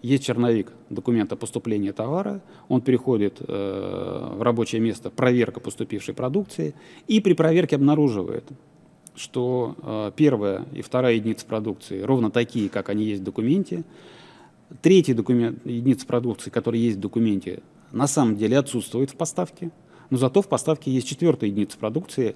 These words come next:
которой нет, а, в исходном документе, но которая есть в реальности. Что делает продавец? Покупатель, извините.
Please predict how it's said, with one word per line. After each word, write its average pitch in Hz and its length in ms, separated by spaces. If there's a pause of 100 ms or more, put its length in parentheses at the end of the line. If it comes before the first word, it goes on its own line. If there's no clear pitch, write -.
которой 123 460 (720)
нет, 139 360 (340)
а, 107 240
в 117 60
исходном 104 380
документе, 104 540 (540)
но 117 200
которая 156 360
есть 131 340 (320)
в 113 100
реальности. 117 560 (600)
Что - 180
делает 160 300
продавец? 180 480 (240)
Покупатель, 120 440
извините. 95 400